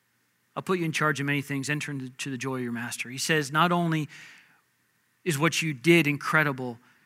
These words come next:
in your faithfulness that resulted in fruit, but there is a home for you. There is a place for you in heaven. There is a joyful celebration that will surround you as you enter the presence of Christ.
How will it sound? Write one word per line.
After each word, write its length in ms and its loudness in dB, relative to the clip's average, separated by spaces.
in 120 0
your 160 2
faithfulness 680 4
that 140 -4
resulted 520 0
in 80 0
fruit, 560 6
but 500 2
there 200 6
is 100 2
a 60 0
home 420 0
for 200 -6
you. 360 -8
There 160 10
is 140 6
a 60 0
place 520 0
for 160 -6
you 240 -4
in 120 -4
heaven. 360 -2
There 220 6
is 160 6
a 100 0
joyful 640 2
celebration 760 2
that 160 0
will 100 -4
surround 500 4
you 120 2
as 100 0
you 80 2
enter 220 -2
the 100 -2
presence 400 -4
of 80 -8
Christ. 460 2